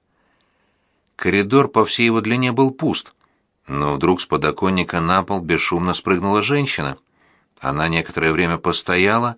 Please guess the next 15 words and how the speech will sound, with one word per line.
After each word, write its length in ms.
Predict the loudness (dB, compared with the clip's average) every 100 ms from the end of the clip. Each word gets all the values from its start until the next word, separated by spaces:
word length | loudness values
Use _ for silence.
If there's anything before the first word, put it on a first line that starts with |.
| _ -20 -20 -6
прислушиваясь, 840 | -2 0 0 0 0 0 0 -2 -10 _ _ _
а 120 | -4
потом 340 | -2 0 0 0
уверенно 360 | 2 2 2
направилась 560 | 0 0 0 0 0 -4 _ _ _ _ _ _
к 100 | -6
двери 340 | -2 0 2
палаты 580 | 0 2 2 2 0 -4
Лавровой. 680 | 0 0 2 2 2 0 -4 _ _ _ _ _ _ _ _ _ _ _ _
"Предупреди, 640 | 0 2 2 2 0 2
что 200 | 0 0
она 200 | 0 2
уже 160 | 2 0
на 100 | -2
подходе", — 640 | -2 -4 -2 0 0 -2